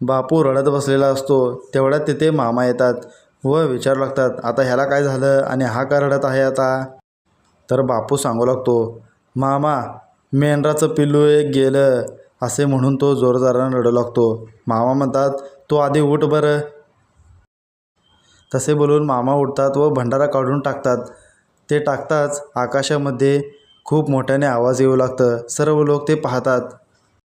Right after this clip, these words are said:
मामा पुढे बोलू लागतात, "कोणीतरी जाऊन पाणीचं कळशी घेऊन या." एक जण कळशी घेऊन येतो व त्यामध्ये मामा भंडारा टाकतात व त्यांना सांगू लागतात,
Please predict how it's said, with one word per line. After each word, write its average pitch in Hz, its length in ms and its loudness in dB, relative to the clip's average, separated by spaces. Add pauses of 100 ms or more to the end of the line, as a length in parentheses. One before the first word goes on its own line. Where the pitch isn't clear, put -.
(680)
मामा 131 260 -2
पुढे 143 260 0
बोलू 147 180 2
लागतात, 147 340 0 (500)
"कोणीतरी 143 440 0
जाऊन 147 460 0
पाणीचं 135 380 -2
कळशी 135 320 0
घेऊन 131 260 2
या." 127 260 0 (500)
एक 139 180 0
जण 147 160 -2
कळशी 135 340 0
घेऊन 127 200 2
येतो 127 420 2
व 143 40 0
त्यामध्ये 147 480 0
मामा 131 360 0
भंडारा 117 380 0
टाकतात 123 380 0 (1800)
व 135 80 0
त्यांना 139 320 0
सांगू 135 280 -2
लागतात, 143 380 0